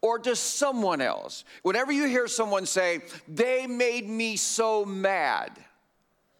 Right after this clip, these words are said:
you know that person has abdicated, taken responsibility for their life, and they have given the power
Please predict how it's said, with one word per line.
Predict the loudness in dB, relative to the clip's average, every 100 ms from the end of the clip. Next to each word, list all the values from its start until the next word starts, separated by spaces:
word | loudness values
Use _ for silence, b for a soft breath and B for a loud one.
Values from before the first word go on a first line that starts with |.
| B B B B
you | -6 0 2 2
know | 2 2 2 0 -4 -10
that | 0 0 0
person | -2 0 0 -2 -2 -4 B
has | 0 0 0
abdicated, | 2 2 0 -4 0 0 0 -2
taken | -2 0 0
responsibility | -2 -4 0 0 0 -2 0 0 0 -2 -2
for | 0
their | 2 2
life, | 2 2 -2 B B
and | 0 0 0
they | 0 2
have | 0 0
given | 0 0 -2
the | 0
power | 2 2 2 2 0